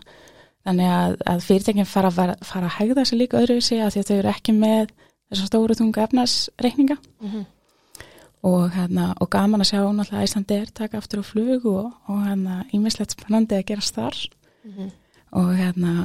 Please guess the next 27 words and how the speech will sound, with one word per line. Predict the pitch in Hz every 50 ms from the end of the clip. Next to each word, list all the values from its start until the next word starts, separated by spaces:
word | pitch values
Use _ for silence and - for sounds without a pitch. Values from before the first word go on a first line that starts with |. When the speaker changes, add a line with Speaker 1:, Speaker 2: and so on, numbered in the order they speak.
| - -
Speaker 1:
og | - 180 180 180 175 170
þetta | 175 180 - -
alþjóðlega | - 196 208 - 240 220 208 202 196 208
umhverfi | 220 - 214 208 208
sem | - 202 196
við | 196 -
þekktum | 214 220 - - - 240 226 220
fyrir | 226 208 202
tveimur | - 214 214 220 226 233 233 240
árum | 240 247 247 240 220
er | 202 190 202 - -
bara | - 202
mjög | 196 196 196 196 202 196 -
breytt, | - 214 214 233 240 254 311 339 - - - - - -
en | 214 214 214 214 208 208 208 208
ég | 208 202 208
held | 214 220 220
að | - 214
það | 208 202
sé | - 220 214
samt, | 208 214 196 - _ - - - - - - - - - - - - - _ -
sé | - - 208
samt | 196 202 196 190
jákvæðar | 202 196 196 220 247 - 240 202 208
horfur | 233 269 277 202
þar | 196 - 254 202 - - - - - 254 -
og | 202 190 185 185 185 185 214